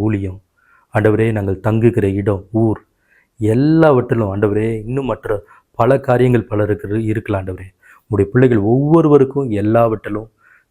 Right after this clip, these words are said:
கர்த்தர் தாமே நீங்க கைட் பண்ணுங்கப்பா. எவ்வளவு நாள் தங்கியிருக்கணும், எப்ப தங்கியிருக்கணும், இல்ல எப்ப ஒரு இடத்தை விட்டு அல்லது ஒரு வேலையை விட்டு புறப்பட்டு வேறு வேலைக்கோ இடத்திற்கோ செல்ல வேண்டும் என்று ஒவ்வொருவரையும்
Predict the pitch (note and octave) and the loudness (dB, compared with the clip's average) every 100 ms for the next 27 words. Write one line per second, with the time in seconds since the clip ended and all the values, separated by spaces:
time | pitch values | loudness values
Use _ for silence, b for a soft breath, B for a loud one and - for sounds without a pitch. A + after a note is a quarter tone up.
0 | - A#2+ - - D#3+ B2+ A#2+ A#2+ C3+ B2 | -6 -4 -4 0 2 4 2 2 2 0
1 | G#2 G#2 G2 A2 B2 A2+ G2+ F#2+ - G2 | -2 -2 0 0 0 -2 -4 -8 -14 -20
2 | _ b b b b A#2 A2 B2+ B2 A2+ | _ b b b b 2 4 4 4 2
3 | A2 G#2+ G#2 G#2 G2 G#2 G#2+ G#2 G2+ - | -2 -2 -4 -4 -6 -12 -10 -10 -10 -4
4 | B2 A#2 G#2 G2+ - G#2 G2+ G2 F#2+ G2+ | -6 -4 -8 -10 -12 -14 -12 -10 -10 -10
5 | - - B2 B2 B B B - G2 F#2+ | -12 0 0 0 B B B -6 -2 0
6 | A2 C3 B2 A2+ A2 G2+ G2 G2 G2 G#2 | 0 0 2 0 0 -4 -2 -4 -4 -2
7 | A#2 A2+ G#2 - - A#2+ A#2+ A2+ G#2+ G2+ | 0 0 -4 -12 -4 -2 -2 -8 -10 -8
8 | G2+ G2 b b b A2+ A2+ A2 G#2+ G2+ | -6 -8 b b b 0 2 2 -2 -4
9 | G2 A2+ A2 G#2+ - G#2 G2+ G2+ G2 F#2+ | -2 -4 -6 -8 -8 -6 -4 -6 -8 -10
10 | G#2 G#2 B2+ D3+ C3 A#2 A2+ B2 | -10 -8 -2 2 2 2 0 -4